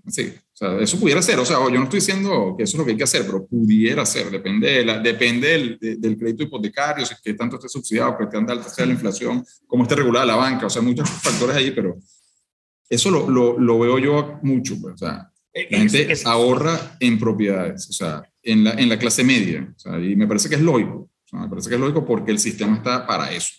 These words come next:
Speaker 1: o sea.
Speaker 2: Bueno, aquí hay cosas interesantes. Eh, eh, eh, estoy, lo, la, las dos palabras o tres palabras que concilian al cien por ciento mi punto de vista con el que yo en-, con el que entiendo que es el tuyo, es el control de impulsos,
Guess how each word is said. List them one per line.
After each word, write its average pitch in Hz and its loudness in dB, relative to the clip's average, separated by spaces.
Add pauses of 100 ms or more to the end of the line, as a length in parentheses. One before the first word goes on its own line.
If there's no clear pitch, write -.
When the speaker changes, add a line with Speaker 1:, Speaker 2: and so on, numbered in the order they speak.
Speaker 1:
o - -20
sea. - -20 (320)
Speaker 2:
Bueno, 160 -4 (480)
aquí 175 0
hay 208 0
cosas 190 -2
interesantes. 143 -4
Eh, 139 -2
eh, 147 2
eh, 147 0 (100)
estoy, 202 -2 (360)
lo, 165 2
la, 156 -2
las 156 -2
dos 202 -6
palabras 208 -2
o 131 -8
tres 175 -2
palabras 180 0
que - -6
concilian 151 -2
al 131 -2
cien 147 -2
por 143 -2
ciento 143 -2 (120)
mi 123 -8
punto 139 -6
de 156 0
vista 139 -6
con 123 -4
el 110 -4
que 107 -2
yo 117 -4
en-, 131 -8 (120)
con 113 -4
el 110 -4
que 110 0
entiendo 131 -2
que 135 -6
es 123 -6
el 120 -6
tuyo, 165 -6 (460)
es 139 0
el 151 -4
control 123 -2
de 120 -2
impulsos, 110 -4